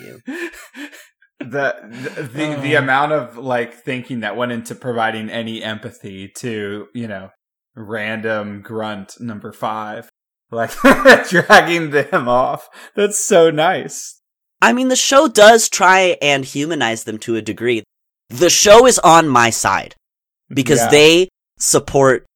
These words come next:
Speaker 1: minimum wage workers. Like, they portray all of
Speaker 3: No,
Speaker 1: these
Speaker 3: it's
Speaker 1: guards
Speaker 3: great,
Speaker 1: as,
Speaker 3: yeah.
Speaker 1: like, it's just my job kind of idea, and I always very enjoy it. So actually, I'm
Speaker 3: Yeah.
Speaker 1: entirely on brand with this show.
Speaker 3: No, I, I totally buy it. Also, this,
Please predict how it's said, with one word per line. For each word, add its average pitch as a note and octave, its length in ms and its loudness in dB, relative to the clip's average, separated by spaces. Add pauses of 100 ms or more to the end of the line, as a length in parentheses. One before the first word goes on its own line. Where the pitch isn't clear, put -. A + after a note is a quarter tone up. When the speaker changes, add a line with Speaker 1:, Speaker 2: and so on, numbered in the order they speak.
(120)
Speaker 1:
minimum A#2 420 0
wage G#2 260 -6
workers. F2+ 520 -10
Like, G2+ 140 -4
they B2+ 340 0
portray A#2 420 -4
all A2 260 -4
of - 80 -4
Speaker 3:
No, F3 200 6
Speaker 1:
these C3+ 100 2
Speaker 3:
it's F#2+ 100 -2
Speaker 1:
guards G2 140 -4
Speaker 3:
great, D#3+ 220 2
Speaker 1:
as, A2+ 160 0
Speaker 3:
yeah. E3+ 260 4
Speaker 1:
like, B2+ 120 -10
it's A#2 200 -4
just - 300 -6
my F#2 120 -6
job F#2+ 480 -6
kind G#2 220 -6
of G2 160 -12
idea, G2 560 -4
and A2 140 -6
I G#2 80 -4
always G#2+ 340 -4
very G#2+ 220 -4
enjoy F#2 300 -10
it. - 140 -12
So A#2 160 -4
actually, E3 440 0
I'm B2+ 180 -2
Speaker 3:
Yeah. D#3 80 -6
Speaker 1:
entirely G#2+ 400 -4
on F2+ 180 -10
brand C#2 340 -14
with - 100 -20
this - 140 -16
show. D3 120 -10
Speaker 3:
No, C#3 380 0 (100)
I, C#3 320 -4
I B2 200 -4
totally A#2 340 -10
buy A2 260 -14
it. - 120 -10
Also, D3 640 -2 (200)
this, D#3+ 440 -6